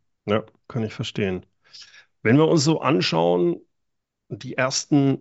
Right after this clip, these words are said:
zwölf Monate in dieser neuen Rolle als Nachfolger,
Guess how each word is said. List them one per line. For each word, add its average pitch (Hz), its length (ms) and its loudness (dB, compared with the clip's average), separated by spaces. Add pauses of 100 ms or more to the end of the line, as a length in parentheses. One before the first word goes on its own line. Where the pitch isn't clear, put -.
(140)
zwölf 135 440 0
Monate 117 760 2
in 101 140 -4
dieser 98 240 0
neuen 95 360 2
Rolle 90 560 -2
als 92 260 -6
Nachfolger, 98 800 -6